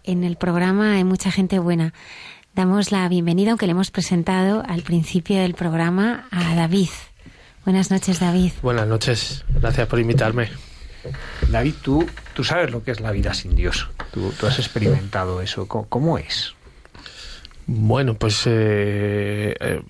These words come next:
Speaker 2: la vida sin Dios es una vida vacía. O sea, yo totalmente vacía, ¿no? Eh,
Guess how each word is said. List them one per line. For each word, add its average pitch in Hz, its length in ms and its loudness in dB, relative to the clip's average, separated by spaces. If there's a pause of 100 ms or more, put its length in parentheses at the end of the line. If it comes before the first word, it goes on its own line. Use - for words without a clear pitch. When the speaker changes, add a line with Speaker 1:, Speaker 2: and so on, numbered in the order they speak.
(260)
Speaker 2:
la 110 180 2
vida 131 220 4
sin 139 180 2
Dios 135 340 0
es 131 280 0
una 117 500 0
vida 113 720 0 (460)
vacía. 110 540 0 (160)
O - 20 -20
sea, 107 300 0 (100)
yo 113 480 2
totalmente 120 640 0
vacía, 117 480 2
¿no? 127 320 -2
Eh, 113 300 0